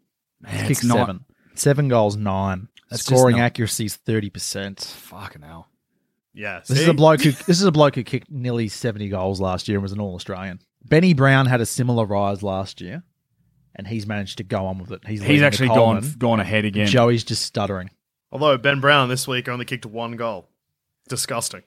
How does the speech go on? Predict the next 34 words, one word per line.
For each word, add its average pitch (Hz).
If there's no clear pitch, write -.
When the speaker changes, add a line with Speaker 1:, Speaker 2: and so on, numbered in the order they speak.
Speaker 3:
<laughs> -
Speaker 2:
It's -
a 127
despicable 123
effort. 98
Speaker 1:
Yeah, 117
but 107
his 104
team 123
won. 107
Speaker 3:
Shut 160
up. -
<laughs> -
We'll 156
get 160
to 151
that. 113
At 135
the 151
moment, 175
just 147
let 180
me 170
be 165
upset. 156
Speaker 1:
Okay. 104
Speaker 3:
I'm 147
upset. 156
Speaker 1:
All 135
right. 110
Speaker 3:
Next 139
game. 135
Speaker 1:
Okay. 156
<laughs> -